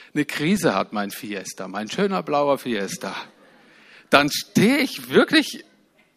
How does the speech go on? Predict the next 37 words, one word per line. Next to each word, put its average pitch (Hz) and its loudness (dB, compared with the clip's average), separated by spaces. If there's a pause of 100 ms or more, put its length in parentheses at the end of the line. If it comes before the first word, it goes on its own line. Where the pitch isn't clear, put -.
(560)
nix 117 -4
mit 147 -4
Gottvertrauen 135 0
und 135 -4
so 123 2
und 123 0
er 113 0
kennt 131 -4
die 131 -4
Zündung 127 -2
und 107 -8
den 113 -2
Motor 117 0
und 110 -4
sowas. 104 -2 (380)
Ich - -12
hab 113 -10
gedacht, 110 0
nee, 113 -4
wenn 113 -6
der 139 0
nur, 127 -4
ich 117 -6
hab - -8
alles 147 -2
gemacht, 127 -4
dass 123 -6
das - -8
Ding 110 -6
läuft. 98 -10 (340)
Und 117 -6
hoffentlich 160 2
finde 147 0
ich's. - -10 (140)
Kein 214 4
Navi, 147 0
gell? 120 -6